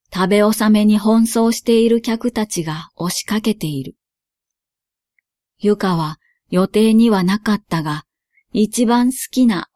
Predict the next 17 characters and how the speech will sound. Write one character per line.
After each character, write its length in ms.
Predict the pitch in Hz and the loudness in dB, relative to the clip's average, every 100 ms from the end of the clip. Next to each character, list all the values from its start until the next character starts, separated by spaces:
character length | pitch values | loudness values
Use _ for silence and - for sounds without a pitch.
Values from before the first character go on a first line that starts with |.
| _ | _
フ 100 | 208 | 0
ァ 120 | 226 | 2
ー 40 | |
ス 160 | 240 - | 0 -4
ト 140 | 240 | -4
フ 180 | 240 254 | -2 0
ー 40 | 247 | 0
ド 120 | 254 | 0
店 280 | 254 202 165 | -2 -4 -2
に 160 | 160 151 | -4 -6
入 380 | - 170 196 | -8 -2 0
ろ 160 | 208 220 | 2 0
う 100 | 196 | -2
と 180 | 185 151 | -6 -6
思 200 | 202 - | -4 -6
っ 40 | - - | -10 -16
た。 180 | - | -16